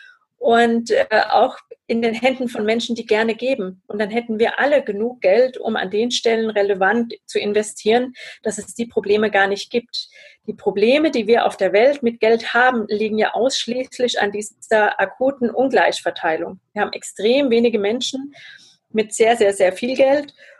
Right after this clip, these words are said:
und eine breite Masse mit sehr wenig Geld.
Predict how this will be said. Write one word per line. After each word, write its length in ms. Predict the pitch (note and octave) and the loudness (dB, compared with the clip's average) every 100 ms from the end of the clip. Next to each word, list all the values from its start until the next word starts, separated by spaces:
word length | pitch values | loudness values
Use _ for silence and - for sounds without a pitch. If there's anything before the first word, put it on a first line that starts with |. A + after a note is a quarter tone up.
| _ - | _ 0
und 340 | A#3+ A#3+ A#3 | 2 2 0
eine 120 | A3 | -4
breite 460 | G#3+ - F#3 B3 B3 | -2 0 2 2 0
Masse 320 | A3 G#3+ A3 | 0 -2 -2
mit 180 | G#3 G3 | -6 -6
sehr 240 | - F#3 F3+ | -2 0 0
wenig 280 | A#3+ G3 | -2 -2
Geld. 460 | - D#3+ - - | -4 -4 -6 -10